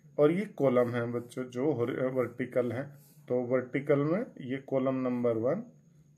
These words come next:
ये column number two और ये कॉलम number three। एलिमेंट्री ऑपरेशंस कौन से होते हैं बच्चों? देखो, एक एलिमेंट्री ऑपरेशन होता है कि मैं किन्हीं भी दो रो को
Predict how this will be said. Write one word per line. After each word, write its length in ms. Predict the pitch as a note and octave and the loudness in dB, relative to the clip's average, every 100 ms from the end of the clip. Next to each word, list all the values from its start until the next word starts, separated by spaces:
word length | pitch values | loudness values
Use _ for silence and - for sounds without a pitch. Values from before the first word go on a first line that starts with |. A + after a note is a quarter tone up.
| C3 | -8
ये 60 | |
column 340 | A#2+ C3 A#2+ A#2+ | -2 2 2 2
number 400 | A#2 A2 A2 G#2+ G2 | -2 -2 -2 -4 -4
two 200 | D3 A3+ - - | -4 -4 -8 -6
और 160 | B2 A#2 | -2 -2
ये 80 | A#2+ | -2
कॉलम 340 | A#2+ A2+ A2 | -2 -2 -2
number 440 | G#2+ G2 G2 A#2+ - - - | -4 -6 -6 -8 -14 -20 -10
three। 180 | G#2+ G#2+ - - _ _ _ _ - - _ - - _ - - - - - - - - - | -8 -8 -12 -20 _ _ _ _ -20 -20 _ -20 -20 _ -20 -20 -20 -20 -20 -20 -20 -10 4
एलिमेंट्री 680 | D#3 F3+ G3+ F#3+ F#3+ G3+ G#3+ | 6 6 4 4 4 0 0
ऑपरेशंस 720 | E3+ E3+ D#3 D3 F3+ F#3+ F#3+ | 0 2 0 0 -2 -2 -2
कौन 260 | - C#3 D3 | -4 -2 -2
से 140 | D3+ | 0
होते 320 | D#3+ B2 - | 0 0 -4
हैं 180 | C3 B2+ | -4 -4
बच्चों? 380 | A#2+ A#2+ D3+ D#3 | -6 -4 -2 -2
देखो, 460 | A#2+ A#2+ D#3 D#3+ - | -2 -4 -4 -4 0
एक 240 | E3+ F3+ | 0 2
एलिमेंट्री 640 | E3 D3 D3+ D3+ D3 D3+ D#3+ | 2 2 2 0 0 0 0
ऑपरेशन 560 | D3+ D3 C#3 C#3+ D#3+ | 0 0 -4 -2 -4
होता 380 | C#3 C3 G#2 C3 | -2 -4 -2 -2
है 380 | A2+ A#2 A2 - - - _ _ - - - - - - - | 0 -4 -6 -10 -20 -20 _ _ -20 -20 -20 -20 -20 -20 -4
कि 120 | F3 | 2
मैं 300 | G3 G3 G3+ G3 | 4 6 4 -2
किन्हीं 480 | - D#3 D3 C#3+ E3 E3 | -6 0 2 2 2 0
भी 220 | D#3 F#3 | -2 -2
दो 400 | F#3 C#3 D3 D#3+ | -4 0 2 4
रो 460 | D#3+ C#3 C3 B2+ B2+ | 2 2 0 -2 -6
को 140 | - | -6